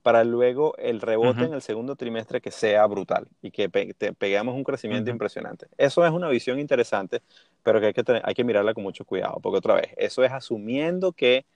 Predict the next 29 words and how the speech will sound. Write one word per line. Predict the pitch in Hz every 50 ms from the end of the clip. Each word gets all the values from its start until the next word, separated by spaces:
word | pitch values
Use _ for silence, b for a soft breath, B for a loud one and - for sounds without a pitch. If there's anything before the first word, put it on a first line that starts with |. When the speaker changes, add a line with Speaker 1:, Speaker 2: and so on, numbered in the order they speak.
| _ _ _ _ _ _ _ _ - _ -
Speaker 1:
el | - 98 95 90 80
tema | 95 98 104 110
del | 113
coronavirus | - 127 120 117 117 113 113 113 110 113 113 -
se, | - 113 110 110 107 104 -
se, | - - 113 104 101 98 95
se | - - 104 98
mejora, | 98 101 127 143 156 156 151 156 156 147
Speaker 2:
Ujú. | 131 123 113 123 120 120 135
Speaker 1:
que | 113 104
los | 101 98 95
mercados | 98 92 - - 101 98 104 113 117
a-, | 117
a-, | 110 - 92 98 98 95 - - 95 95 95
a-, | -
encuentran | 101 101 98 - 110 104 101 104 - 110 113 113
ese, | 107 107 - - 117 113 113 107 101 98 95 - b b b b
esa | - 107 - 123 117
contraparte | - 127 123 - - 95 - 98 98 98 - 123 113
que, | - 107 101 95
que | _ - 95
no | 92 101 104 101 107
hay | 113 120 117 107
en | 104
este | 101 _ - 123
momento | 113 110 107 127 139 151 143 - 151 147 151 - _ _ _ _
y | - 107
las | 107 98 92
cosas, | - 104 101 - 123 120 -